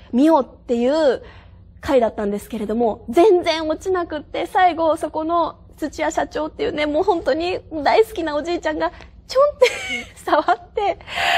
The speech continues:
落としてくださるっていうね、本当に大オチをつけてくださって、もう爆笑でした。<laughs> 大好き。本当にね、あそこの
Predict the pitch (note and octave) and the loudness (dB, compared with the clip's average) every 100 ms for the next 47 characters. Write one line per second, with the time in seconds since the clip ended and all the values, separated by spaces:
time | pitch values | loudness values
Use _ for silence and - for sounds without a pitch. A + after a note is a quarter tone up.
0 | D5+ - D#4+ F#4 G#4 G4+ D#4 C#4 - D#4+ | -2 -4 -2 -2 0 -2 0 -2 0 0
1 | D#4+ - C#4 C#4 E4+ F#4 G#4 G#4 G4 F#4 | -2 -4 -4 -4 -4 -2 0 0 2 2
2 | F4+ C#4+ D#4+ E4+ F4 - E4 E4 - F4+ | 2 0 0 0 -2 -2 -2 -2 -4 -4
3 | C#4+ C#4 A3+ - B3 - G#3+ G3 F3+ G3+ | -4 -2 -4 -4 -8 -6 -6 -6 -6 -6
4 | G3 - - D4 C#4+ D4 - E3 - - | -8 -12 -2 0 2 -2 -4 -8 -8 -10
5 | - G4 - - - - G#4 G4+ - - | -10 -6 -6 -6 -8 2 4 4 -2 -8
6 | - - - - - - E4 F#4+ F#4+ G4+ | -20 -20 -6 -2 -2 -2 2 4 2 -2
7 | C#4+ A#3+ - F#4+ F#4 F4+ F4 E4+ E4 B3+ | -2 -2 -2 -2 -2 -2 -4 -4 -4 -4
8 | C#4+ C#4 D4 C4+ | -4 -4 -2 -4